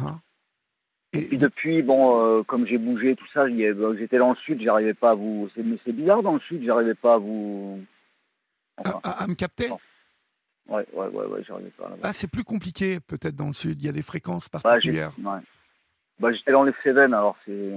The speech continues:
Speaker 2: compliqué.
Speaker 1: Mhm.
Speaker 2: Donc voilà, et donc, euh, voilà, alors je suis parti en Lorraine, voilà, mener ma petite enquête un petit peu, là, alors il me semblait que c'était, parce qu'elle avait parlé du parc de Lorraine, mais elle, elle avait pas vraiment dit où elle était, quoi.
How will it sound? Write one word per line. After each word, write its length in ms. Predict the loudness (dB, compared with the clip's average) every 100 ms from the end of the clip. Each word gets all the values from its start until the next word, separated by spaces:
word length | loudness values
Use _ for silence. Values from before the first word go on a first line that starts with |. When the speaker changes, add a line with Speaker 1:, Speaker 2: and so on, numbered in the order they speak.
| -10
Speaker 2:
compliqué. 320 | -16 -20 -20 _ _ _ -12
Speaker 1:
Mhm. 320 | -10 -8 -10 _ _ _ _ _ _ _ _ _ -6
Speaker 2:
Donc 180 | -2
voilà, 400 | 2 6 8 6 4
et 80 |
donc, 200 | 4 0 0 0
euh, 220 | 4 4
voilà, 320 | 6 6 8
alors 200 | 8 6 2
je 60 |
suis 80 | -2
parti 280 | 0 -2 0
en 100 | 2
Lorraine, 460 | 4 6 4 4 -4 -8 -20 _ _ _ _ _ _ _
voilà, 380 | 2 8 8 8
mener 320 | 2 2 4
ma 120 | 4
petite 260 | 2 -4 0
enquête 420 | 0 2 0 2
un 100 | -4
petit 240 | -4 -14
peu, 340 | -14 -2 0 4
là, 180 | 6 8
alors 240 | 6 2
il 80 | 0
me 60 | -4 -2
semblait 400 | 0 4 2 2
que 240 | -2 -10 -8
c'était, 300 | -14 -8 -6
parce 120 | -8 -2
qu'elle 120 | -2
avait 140 | 0
parlé 280 | 4 4 4
du 100 | -4
parc 300 | 2 2 2
de 100 | 0
Lorraine, 440 | 4 6 6 4
mais 120 | 2 4
elle, 220 | 4 6
elle 100 | 4
avait 200 | 4 0
pas 240 | -4 -4 -2
vraiment 380 | 0 0 0
dit 200 | -2 -2
où 140 | 2 4
elle 100 | 2
était, 260 | -2 -6
quoi. 320 | -6 -4 -4